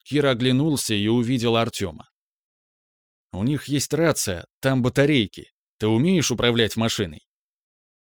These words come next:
«Не особо». Кир встал и пнул мёртвое тело. «Из-за него практики было маловато, но, думаю, справлюсь». Тогда поехали, надо попасть в бункер до «Зенита».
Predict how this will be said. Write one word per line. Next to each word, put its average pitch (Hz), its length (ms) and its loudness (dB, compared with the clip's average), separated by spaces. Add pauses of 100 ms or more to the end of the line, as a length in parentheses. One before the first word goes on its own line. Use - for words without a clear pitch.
(180)
«Не 135 180 0
особо». 123 540 2 (520)
Кир 135 280 0
встал 151 380 0
и 104 40 0
пнул 123 280 0
мёртвое 110 500 0
тело. - 320 -10 (760)
«Из-за 107 340 -2
него 160 320 4
практики 143 500 -2
было 135 240 2
маловато, 135 680 0 (140)
но, 143 220 -4
думаю, 131 340 2
справлюсь». 90 640 -4 (1040)
Тогда 110 320 0
поехали, 135 640 2 (120)
надо 127 260 0
попасть 135 420 2
в 104 80 -4
бункер 127 400 0
до 120 120 0
«Зенита». 123 520 0